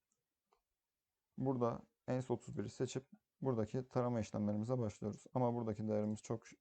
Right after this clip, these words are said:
büyükmüş. Burada, burada hatch ayarımızı yapıyoruz. Mesela sıfır beş deyip enter diyelim. Buraya geldiğimizde bakıyoruz. Hatch'imiz daha düzgün bir şekilde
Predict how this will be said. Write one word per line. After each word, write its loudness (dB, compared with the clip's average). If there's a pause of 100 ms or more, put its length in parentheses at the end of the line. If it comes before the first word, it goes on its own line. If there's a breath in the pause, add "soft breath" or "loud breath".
(120)
büyükmüş. -4
Burada, -2 (180)
burada 2 (160)
hatch -2
ayarımızı 0
yapıyoruz. -4
Mesela -2
sıfır -8
beş -2
deyip -8
enter -4
diyelim. -2 (520 loud breath)
Buraya 2
geldiğimizde 4
bakıyoruz. -2
Hatch'imiz -4
daha 2
düzgün 2
bir -4
şekilde -2